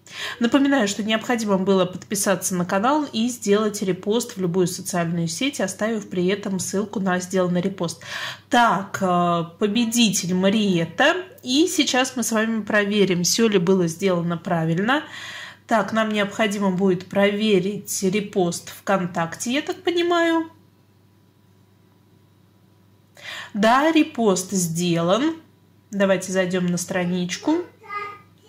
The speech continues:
И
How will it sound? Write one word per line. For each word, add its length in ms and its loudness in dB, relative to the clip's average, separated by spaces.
И 460 4